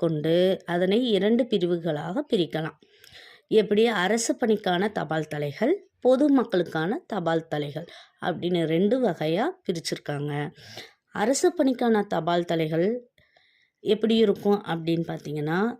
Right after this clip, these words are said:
மிகச்சிறிய வடிவம் கொண்டவையாக இருக்கும். சதுர வடிவிலேயே இவை காணப்படும். இவற்றில் பெரும்பாலும்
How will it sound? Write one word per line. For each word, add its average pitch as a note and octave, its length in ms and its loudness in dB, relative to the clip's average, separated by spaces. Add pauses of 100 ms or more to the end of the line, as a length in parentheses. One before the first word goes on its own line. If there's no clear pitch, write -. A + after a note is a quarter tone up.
(160)
மிகச்சிறிய B3 920 2
வடிவம் F#3 400 0
கொண்டவையாக D#3 640 -2 (380)
இருக்கும். D3 360 -6 (400)
சதுர B3 500 4
வடிவிலேயே F3+ 640 2 (200)
இவை F3+ 140 2 (220)
காணப்படும். D#3 580 -6 (560)
இவற்றில் A3 400 2
பெரும்பாலும் A3+ 540 2